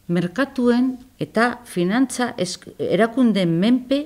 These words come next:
agintzen dutenek jarri dizkiguten lokarriak. Ekitaldi horretan adierazi nahi dugu beharra eta konpromisoa dugula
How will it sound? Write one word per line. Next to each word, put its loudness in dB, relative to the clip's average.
agintzen -2
dutenek 0
jarri 0
dizkiguten -2
lokarriak. -6
Ekitaldi 0
horretan 0
adierazi 0
nahi 2
dugu -2
beharra 2
eta -6
konpromisoa 0
dugula 2